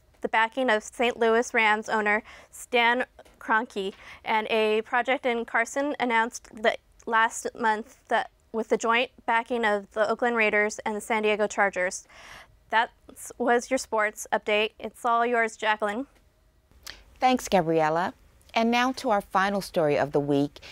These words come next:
Speaker 2: An endangered five hundred pound leatherback sea turtle was being treated at a South Carolina aquarium on Monday after wild-, wildlife officials made a rare rescue of the reptile, found alive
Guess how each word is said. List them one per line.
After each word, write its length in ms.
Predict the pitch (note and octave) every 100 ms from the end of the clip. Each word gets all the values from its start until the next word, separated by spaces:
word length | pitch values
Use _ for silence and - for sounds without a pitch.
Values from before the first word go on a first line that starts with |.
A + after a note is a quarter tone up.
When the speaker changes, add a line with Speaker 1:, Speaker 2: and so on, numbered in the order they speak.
| -
Speaker 2:
An 120 | G#3+
endangered 560 | G#3+ G#3 A3+ A#3+ B3 A#3
five 260 | - F#3+ G3+
hundred 320 | G#3+ G#3+ G3+
pound 300 | G#3+ F#3 F3+
leatherback 640 | E3+ D#3+ G3 F3 D3+ D3
sea 320 | - - A#3
turtle 400 | E4+ F3+ C#3+ C3+
was 220 | C#3+ D3 -
being 280 | E3 D#3
treated 460 | D#3 - G3+ F3 D#3 - - -
at 120 | B3
a 60 | A#3+
South 340 | - F3+ F3
Carolina 540 | - F#3 E3+ D#3 D3 D3
aquarium 680 | D3 - F3 D#3+ D3 C3 C3
on 220 | C#3+ C#3+
Monday 420 | C#3+ D3+ C3 A#2 B2 - -
after 280 | F3 - F3+
wild-, 340 | D#3+ E3+ G3+ - -
wildlife 500 | D3+ F3+ G3+ D#3 D#3
officials 540 | D3 D3+ C#3+ D3+ D3+ - -
made 180 | - F#3+
a 80 | F#3+
rare 340 | E3 F3 F3+
rescue 480 | F#3+ E3 D#3 - E3+ -
of 120 | D#3+
the 100 | D#3
reptile, 600 | D3+ C#3+ - E3 C#3+ D3 - - -
found 280 | - E3+ E3+
alive 500 | D#3+ D#3 C#3+ C#3+ D3+